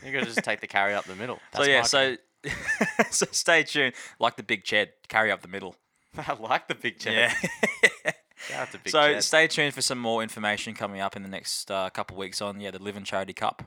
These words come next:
Speaker 2: Um, all right, boys, the last week or so, we've missed some highlights, but there's also been a couple big events happening. Um, we're gonna go through my highlight of the week, as well as Gus's highlight of the week.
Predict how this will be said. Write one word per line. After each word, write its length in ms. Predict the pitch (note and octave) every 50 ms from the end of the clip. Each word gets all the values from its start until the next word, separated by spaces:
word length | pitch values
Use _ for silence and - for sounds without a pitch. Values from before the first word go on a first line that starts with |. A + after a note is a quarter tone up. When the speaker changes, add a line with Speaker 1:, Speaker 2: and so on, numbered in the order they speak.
| _ _ _ _ - - B2+
Speaker 2:
Um, 360 | G#2+ G2 G2 F#2+ F#2+ F#2+ F#2 _ _ _ _ - - - - _ _ _ _ _ _ -
all 80 | - C3
right, 180 | C#3 B2+ - - _ _ _ _ _ _ -
boys, 400 | - C#3+ C3+ A2+ - - - - B2+
the 80 | B2
last 420 | B2+ C3 C3 B2 - - - - - _ _ _ _ _
week 240 | - A2+ A#2+ A#2 -
or 80 | A2+ -
so, 340 | - - A2 A#2 C#3 E3+ D#3 - - - _ _ -
we've 140 | A#2 A2 G#2+
missed 300 | B2 C#3 C3 - - -
some 380 | - - - - - A#2 G#2+
highlights, 500 | G#2+ A2 G#2+ A2+ A#2+ C3+ - G#3+ - -
but 120 | - - G#2+
there's 140 | G#2+ G#2+
also 260 | B2 B2 A#2+ - B2+ A#2
been 180 | G#2+ A2 G#2+
a 40 | G#2+
couple 880 | - A#2+ G#2+ - G#2+ G#2 G2+ G2 G2 F#2+ F#2+ F#2+ F#2+ F#2+ F#2 F#2 - _ -
big 100 | G#2+ G2
events 400 | G2 F#2 G2 G2 - - - -
happening. 460 | - F#2+ - - F#2 G2 C#3 E3 E3 _ _ _ -
Um, 220 | - G#2 G2+ G2 G2+
we're 80 | A2
gonna 120 | B2 D3 D3
go 140 | C3+ C3 A#2+
through 180 | - - A2+ G2+
my 240 | G2 G2 G2+ A2 A2
highlight 280 | G#2+ A2+ G#2 G#2 G2+ G2+
of 40 | G2
the 40 | F#2+
week, 360 | F#2+ G#2 - - _ _ _ _ _ _ _ _ _ _ _ _ _ _ _ _ _
as 180 | - G2+ G#2 G#2
well 120 | G#2 G#2 G2+
as 60 | G2
Gus's 360 | - - - F#2+ - - G#2 -
highlight 240 | A2 G2 G2 G2 -
of 40 | -
the 80 | G2
week. 320 | F#2 - - - - -